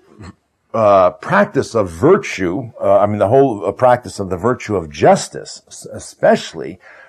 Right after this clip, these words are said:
requires will, willpower. It really does. Putting your house in order and, and, uh, becoming disciplined and all that. And now here's Meister Eckhart saying, uh, that, that we have to surrender our will.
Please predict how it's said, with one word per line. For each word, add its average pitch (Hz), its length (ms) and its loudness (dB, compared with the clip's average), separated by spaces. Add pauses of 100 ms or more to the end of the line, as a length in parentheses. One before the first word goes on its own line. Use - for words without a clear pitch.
requires 143 840 2 (580)
will, 208 560 2
willpower. 113 560 0 (560)
It - 40 -8
really 139 300 -2
does. - 480 0 (200)
Putting 110 220 -4
your 92 100 -6
house 110 300 0
in 120 60 -6
order 127 480 0
and, 78 220 -10
and, 80 280 -10 (100)
uh, 85 80 -4
becoming 82 440 -8
disciplined 147 520 -6
and 127 100 -4
all 113 240 4
that. 107 220 -2 (380)
And 123 160 -4
now 123 460 4
here's 107 480 -4
Meister 101 340 -2
Eckhart 92 320 0
saying, 87 560 -6
uh, 80 360 0
that, 87 180 -8 (340)
that 85 300 -12
we 85 100 -8
have 90 180 -2
to 80 60 -18
surrender 175 460 -4
our 73 200 -2
will. 67 280 -12